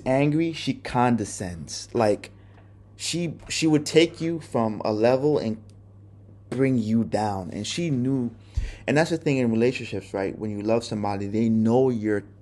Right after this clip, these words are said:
they know your tics. They know how you work, right? They know what gets you mad, what gets you, you know, happy, what gets you frustrated, and they kinda work,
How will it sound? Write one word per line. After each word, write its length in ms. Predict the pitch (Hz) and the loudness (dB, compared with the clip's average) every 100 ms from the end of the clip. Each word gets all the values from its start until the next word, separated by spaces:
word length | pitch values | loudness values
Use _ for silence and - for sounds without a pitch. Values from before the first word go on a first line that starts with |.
| - | -10
they 140 | - 113 | -2 0
know 160 | 120 | 2
your 140 | 127 104 | 0 -2
tics. 520 | - - - - - - - - - - - - - | -4 -8 -8 -10 -12 -16 -20 -20 -20 -20 -20 -20 -2
They 120 | 110 | 2
know 200 | 117 127 | 4 2
how 160 | 131 123 | 4 2
you 200 | 113 107 | 2 -2
work, 360 | 95 76 - - - | -4 -8 -14 -20 -6
right? 200 | 107 107 | -4 -2
They 120 | 110 | -2
know 440 | 107 120 123 120 107 - - - - - | 0 2 2 -2 -8 -20 -20 -20 -20 -16
what 260 | - 107 92 | -2 -2 0
gets 260 | 101 - | -2 -2
you 80 | 101 | -8
mad, 520 | 98 127 143 143 123 - - | 0 2 4 2 -2 -12 -14
what 160 | 104 | -4
gets 320 | 110 104 - | -2 -2 -6
you, 280 | 95 95 85 - | -10 -10 -10 -14
you 80 | 101 | -12
know, 300 | 104 92 82 | -10 -10 -12
happy, 560 | - 131 135 139 123 123 - - - - | 0 2 2 -2 -8 -10 -18 -20 -20 -8
what 180 | 113 107 | -6 -2
gets 360 | 110 - - | -2 -2 -8
you 200 | 101 95 | -8 -10
frustrated, 800 | - - 123 - 127 120 120 117 - - - - | -10 -6 -4 -4 -4 -2 -2 -4 -10 -20 -20 -14
and 160 | 104 101 | -10 -6
they 260 | 101 98 - | -4 -6 -8
kinda 300 | - 135 120 | -4 0 0
work, 600 | 98 98 110 107 - - | -2 0 2 2 -2 -20